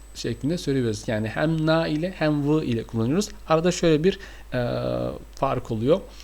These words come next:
Şimdi v ile kullanırsak ben, e,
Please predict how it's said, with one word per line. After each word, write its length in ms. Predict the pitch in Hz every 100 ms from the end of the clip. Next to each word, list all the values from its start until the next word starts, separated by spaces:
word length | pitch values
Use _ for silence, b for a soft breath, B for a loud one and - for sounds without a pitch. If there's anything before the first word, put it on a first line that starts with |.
| B B B -
Şimdi 220 | - 147 131
v 380 | 123 160 196 202 - - -
ile 180 | 165 165
kullanırsak 720 | - 165 170 160 - 156 - B B -
ben, 400 | 131 143 156 170 - -
e, 220 | 139 131